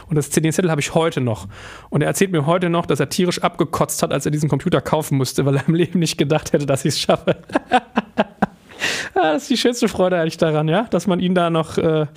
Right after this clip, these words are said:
aus der Reserve gelockt hat. Also, wie gesagt, hardcore kapitalistischer Anreiz, der da gesetzt wurde. Aber er hat irgendwie ein Stück weit funktioniert. Man hat sich ein Ziel gesetzt. Es gab eine ganz klare Marschrichtung.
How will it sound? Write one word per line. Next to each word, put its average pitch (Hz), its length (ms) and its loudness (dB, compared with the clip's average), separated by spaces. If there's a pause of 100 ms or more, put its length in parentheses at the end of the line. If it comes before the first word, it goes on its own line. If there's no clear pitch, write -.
(360)
aus 160 120 -2
der 147 140 2
Reserve 139 340 0
gelockt 123 300 0
hat. 131 120 -2
Also, 151 220 0 (300)
wie 175 80 2
gesagt, 139 440 0
hardcore 170 320 0
kapitalistischer 165 680 0
Anreiz, 156 360 0
der 147 100 0
da 139 80 0
gesetzt 131 360 -4
wurde. 147 280 0 (300)
Aber 214 140 -2
er 208 60 0
hat 214 120 -2
irgendwie 202 160 0
ein - 20 -2
Stück 202 200 -4
weit 185 120 0
funktioniert. 185 800 -4
Man 147 120 0
hat 180 100 -6
sich - 160 -2
ein 151 80 -2
Ziel 285 320 0
gesetzt. 139 600 -4
Es - 120 -12
gab - 220 -4
eine 180 160 -10
ganz 254 320 -2
klare 226 260 2
Marschrichtung. 214 680 0